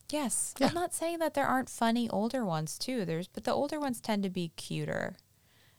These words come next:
Speaker 1: I found some really tasteful, like, pearl and poinsettia ones.
Speaker 2: How nice.
Speaker 1: Yeah.
Speaker 2: Yeah.
Speaker 1: Anyway,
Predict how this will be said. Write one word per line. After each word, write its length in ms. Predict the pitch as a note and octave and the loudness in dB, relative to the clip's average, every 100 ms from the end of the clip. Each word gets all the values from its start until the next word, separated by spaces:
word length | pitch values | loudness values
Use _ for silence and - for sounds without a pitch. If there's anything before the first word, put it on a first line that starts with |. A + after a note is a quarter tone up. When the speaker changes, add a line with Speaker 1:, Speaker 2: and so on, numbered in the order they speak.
| - _ _ _ - | -20 _ _ _ -2
Speaker 1:
I 40 | |
found 200 | A3 G#3 | 2 2
some 120 | - | 2
really 260 | F#3 F3+ E3+ | 0 2 0
tasteful, 520 | - F3 E3 - D#3+ | 0 -2 -2 -2 -2
like, 240 | D#3 D3 - | 0 0 0
pearl 400 | - D#3 D3+ D3 | 2 2 2 2
and 180 | D3 | 0
poinsettia 680 | D3 D#3+ - - E3 D#3+ D#3 | 0 -2 -2 -4 -2 -2 -2
ones. 540 | D#3 E3+ E3+ F#3+ - - - _ _ _ _ _ _ _ _ - - - - - - _ | -4 -4 -4 -4 -8 -10 -18 _ _ _ _ _ _ _ _ -20 -20 -20 -20 -20 -20 _
Speaker 2:
How 240 | - F2+ E2+ | -2 4 6
nice. 440 | F2 F2 - - - | 6 4 2 -6 -6
Speaker 1:
Yeah. 200 | G3+ F3 D3 - | -4 -2 -4 -4
Speaker 2:
Yeah. 140 | F#2+ E2 - _ _ - - - - - - - | -2 -2 -8 _ _ -20 -20 -18 -16 -18 -20 -8
Speaker 1:
Anyway, 500 | G3 E3+ E3 F#3+ | -4 -2 -2 -4